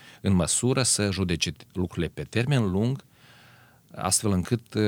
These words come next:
să conteze și în acest conflict care ne privește pe noi direct,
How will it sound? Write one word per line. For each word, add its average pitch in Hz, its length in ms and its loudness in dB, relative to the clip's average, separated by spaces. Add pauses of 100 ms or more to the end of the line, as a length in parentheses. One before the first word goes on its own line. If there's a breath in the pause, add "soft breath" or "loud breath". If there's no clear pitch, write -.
(200)
să 98 200 0
conteze 110 480 0
și 160 460 0
în 101 420 0
acest 120 340 -4
conflict 107 500 -6
care 90 180 -4
ne 87 140 -2
privește 87 420 -4
pe 82 120 -8
noi 87 360 -2
direct, 82 440 -6